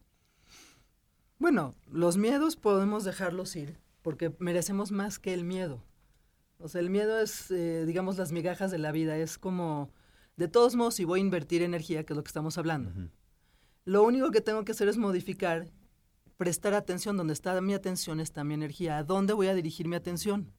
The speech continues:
Speaker 2: Ujú.
Speaker 1: Porque de todos mo-, modos me va a implicar, eh, energía,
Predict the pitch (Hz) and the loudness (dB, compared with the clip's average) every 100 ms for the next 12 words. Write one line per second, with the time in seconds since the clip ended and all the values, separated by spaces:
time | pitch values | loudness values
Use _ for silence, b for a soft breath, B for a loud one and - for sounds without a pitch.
0 | - 85 90 - _ _ _ - 175 196 | -20 -20 -20 -20 _ _ _ -6 0 2
1 | 196 196 233 226 226 214 202 185 214 208 | 2 4 4 4 2 2 2 2 2 2
2 | 196 196 190 190 190 185 180 175 160 156 | 2 0 -2 -2 0 0 0 0 0 -2
3 | 156 156 147 254 269 | -2 -4 -2 -4 -4